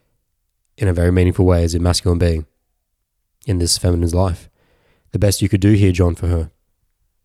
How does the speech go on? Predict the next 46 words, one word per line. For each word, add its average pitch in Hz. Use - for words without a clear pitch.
is -
to 104
just 98
show 104
her 95
what 90
the 92
best 95
of 95
masculine 92
being 92
could 90
be, 113
to -
show 98
her 101
that 92
vessel 101
of 87
total 95
acceptance, -
to -
show 101
her 95
that 95
your 92
love 92
is 90
undying, 90
is 87
internal, 90
that -
you 92
can 90
be 101
direct 92
with 85
her, 82
you 82
can 82
be 104
congruent, 90
you 82
can 82
be 104
authentic. 87